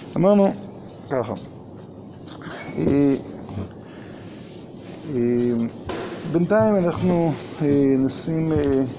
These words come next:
אה, בסוגריים את הביטוי חוכמת הקודש, אה, אבל הוא בא ומצייר, אה, אומר שתי, אה, שתי הבחנות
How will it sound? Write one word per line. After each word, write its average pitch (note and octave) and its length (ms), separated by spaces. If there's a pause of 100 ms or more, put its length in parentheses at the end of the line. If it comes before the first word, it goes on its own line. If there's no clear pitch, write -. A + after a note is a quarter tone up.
(1300)
אה, C3 60
בסוגריים D3 680
את C#3 120
הביטוי C3+ 340
חוכמת C3 440
הקודש, A2 580 (1200)
אה, B2+ 320 (180)
אבל C#3 320
הוא D3 480 (520)
בא G3+ 220
ומצייר, G3 680
אה, G3 100 (540)
אומר E3+ 260
שתי, F#3 540 (120)
אה, C#3 40 (1500)
שתי - 180
הבחנות F3+ 680